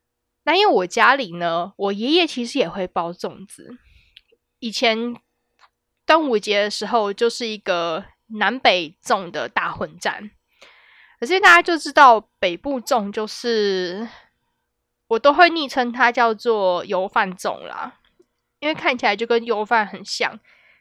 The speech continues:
我知道有人很爱北部粽的，一定会跟我反驳它不是油饭粽。哦，但是因为我从小吃到大，所以我对于北部粽的印象就是油饭粽，因为它的颜色是油饭的颜色嘛。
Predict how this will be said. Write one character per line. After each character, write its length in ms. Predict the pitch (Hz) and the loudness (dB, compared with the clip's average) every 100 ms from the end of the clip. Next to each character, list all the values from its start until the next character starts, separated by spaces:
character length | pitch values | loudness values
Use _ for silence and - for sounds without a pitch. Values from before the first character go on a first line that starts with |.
| _ _ | _ _
我 100 | 247 | -4
知 120 | 214 | 4
道 80 | 302 | 4
有 160 | 240 | 4
人 180 | 190 185 | 2 0
很 140 | 208 190 | -2 0
爱 160 | 233 | 0
北 180 | 226 - | 0 -4
部 160 | 196 196 | -6 -8
粽 220 | 208 175 | -8 -6
的， 100 | 175 | -8
一 60 | |
定 180 | 180 202 | -8 -10
会 160 | 214 214 | -4 -4
跟 140 | 202 | -4
我 100 | 190 | -6
反 180 | 180 185 | -4 -4
驳 140 | 175 | -6
它 160 | 170 190 | -4 -4
不 120 | 190 | -4
是 160 | 190 220 | -8 -6
油 180 | 175 185 | -4 -4
饭 260 | 190 - 180 | -6 -6 -8
粽。 260 | 185 - - _ _ - - - _ | -10 -10 -18 _ _ -20 -20 -20 _
哦， 100 | 196 | 0
但 160 | 214 302 | 4 4
是 80 | 349 | 6
因 80 | |
为 60 | 285 | 4
我 40 | |
从 220 | 208 214 202 | 2 -4 -2
小 180 | - | -4
吃 200 | - - | -4 -10
到 100 | - 208 220 | -2 -2 2
大， 300 | 233 - - _ _ - - | 0 0 -6 _ _ -20 -20
所 180 | - 269 | 0 4
以 80 | 240 | 6
我 160 | 233 | 4
对 220 | 233 392 302 | 2 4 4
于 80 | |
北 160 | 285 175 | 2 0
部 160 | 202 226 | -2 -2
粽 180 | 226 | -2
的 80 | 196 | -2
印 160 | 202 180 | -8 -8
象 380 | - 220 98 202 - | -4 -4 -4 -10 -8
就 120 | 220 | -6
是 100 | 220 | -6
油 120 | - | -10
饭 220 | - 269 | -8 -10
粽， 340 | 165 - - 226 _ _ _ _ _ _ _ _ | -8 -10 -10 -18 _ _ _ _ _ _ _ _
因 120 | 262 | -4
为 40 | 269 | 2
它 80 | 262 | 4
的 240 | 240 190 - | 6 4 0
颜 200 | 208 208 | -4 -4
色 220 | 220 233 | 0 0
是 340 | 214 240 220 190 | 0 -2 -2 -2
油 140 | 196 | -2
饭 140 | 254 | -2
的 100 | 214 | -2
颜 180 | 175 - | -4 -12
色 240 | - 180 110 | -10 -10 -10
嘛。 300 | 73 - | -12 -14